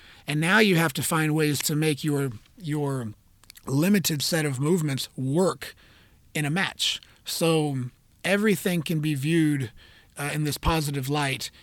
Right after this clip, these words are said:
if you adopt this attitude. And the last thing I wanna say on this is just to smile and enjoy the moment. And a lot of people talk about this, but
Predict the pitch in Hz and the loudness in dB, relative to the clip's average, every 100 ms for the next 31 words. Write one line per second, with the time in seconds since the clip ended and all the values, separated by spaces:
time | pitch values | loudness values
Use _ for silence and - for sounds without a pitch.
0 | - - - 156 147 143 117 - 131 139 | -16 -12 -4 0 0 -2 -6 -8 -4 -4
1 | 127 123 - 117 110 - 85 - - - | -6 -6 -6 -6 -8 -10 -12 -18 -20 -20
2 | - - - - - - 220 226 226 202 | -20 -20 -20 -20 -20 -6 0 2 4 2
3 | 151 - - - 202 226 226 - 226 220 | 0 -6 -18 -8 0 4 4 4 4 4
4 | 202 - 208 190 196 180 156 185 170 - | 2 4 4 4 2 2 2 2 2 2
5 | 196 170 143 127 - - - - - - | 4 4 2 -2 -8 -12 -10 -10 -12 -20
6 | - - - - - 175 190 202 202 175 | -20 -20 -10 -6 -2 0 2 2 2 -2
7 | - - - 147 151 147 147 117 - 131 | -8 -20 -8 -4 -2 0 -2 -4 -6 -4
8 | 123 139 147 151 147 127 - - 123 123 | -2 0 0 0 -2 -4 -10 -8 -4 -4
9 | 117 95 - - - - - - - - | -6 -10 -16 -20 -20 -20 -20 -20 -20 -14
10 | 131 123 131 147 175 156 156 139 131 135 | -10 -6 -4 -2 -2 -2 -4 -6 -4 -4
11 | 127 131 120 131 123 - 127 120 110 | -4 -6 -6 -6 -6 -6 -6 -6 -8